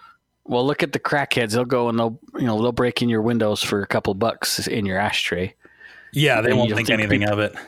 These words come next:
Speaker 1: Yeah. And if they're desperate enough to, to take a couple bucks, man, if they can find anything else of value, and guns are valuable on the street, they'll, uh, they'll do it in a heartbeat.
Speaker 2: Yeah, they don't care.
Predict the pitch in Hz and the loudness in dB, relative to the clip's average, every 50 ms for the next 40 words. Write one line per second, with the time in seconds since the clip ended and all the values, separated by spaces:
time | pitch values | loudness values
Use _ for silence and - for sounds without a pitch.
0 | - - - - - - - - 131 123 107 92 87 87 - - - - - - | -20 -20 -20 -20 -16 -12 -8 -4 -2 -2 0 -2 -2 -4 -6 -8 -10 -10 -8 -4
1 | 120 104 110 123 120 123 113 - 143 143 139 135 139 127 - - - 117 117 113 | -2 0 0 2 0 0 0 0 0 0 0 0 0 -2 -2 -2 -2 0 0 0
2 | 110 110 110 101 - - - 110 104 104 - - - - - - - - - - | 0 0 0 -2 -4 -4 -4 -2 -2 -2 -4 -6 -10 -12 -12 -12 -14 -14 -10 -6
3 | - - 127 120 - 113 - - 120 - - 104 98 98 110 104 95 82 - - | -4 -2 -2 0 -2 -2 0 0 0 0 0 -2 0 0 0 0 0 -2 -4 -6
4 | - - - - - 113 104 101 101 101 92 90 - - - - - - 127 123 | -8 -8 -8 -6 -4 -4 -2 -2 -2 -2 -2 -4 -6 -8 -10 -6 -2 -2 0 0
5 | 120 110 - - 110 110 110 110 110 98 - 107 110 123 135 - - 117 101 98 | 0 -2 -2 -2 -2 0 0 -2 -2 -2 -2 -2 -2 0 0 0 -2 -2 -2 -2
6 | 101 98 98 98 98 101 98 95 90 87 - - - - - - - - _ - | -2 -2 0 0 -2 -2 -2 -2 -2 -4 -4 -6 -10 -12 -12 -12 -14 -16 _ -4
7 | - 101 101 101 113 117 107 127 131 135 135 135 127 127 127 131 131 123 110 - | -2 -2 0 0 -2 -2 0 0 0 0 0 0 0 0 0 0 0 -2 -4 -2
8 | - 156 160 139 120 - _ _ - - - - - - _ _ _ - 110 110 | -2 0 0 0 -2 -4 _ _ -20 -20 -20 -20 -20 -20 _ _ _ -2 -2 0
9 | 113 113 113 110 104 101 92 - - - - - _ _ _ _ _ _ - 107 | 0 2 2 0 0 -2 -4 -6 -12 -16 -16 -18 _ _ _ _ _ _ -4 -4
10 | 113 107 123 151 131 - - - - - - 110 90 - 139 - - - - - | -2 -2 -2 -2 -2 -4 -8 -12 -12 -8 -4 -4 -2 0 -2 -2 -2 -6 -8 -10
11 | _ - - - - - - 113 107 98 95 104 110 113 113 113 98 - - 127 | _ -16 -20 -20 -12 -4 0 2 2 2 2 2 2 2 2 0 -2 -2 0 0
12 | 113 98 92 | 0 0 -2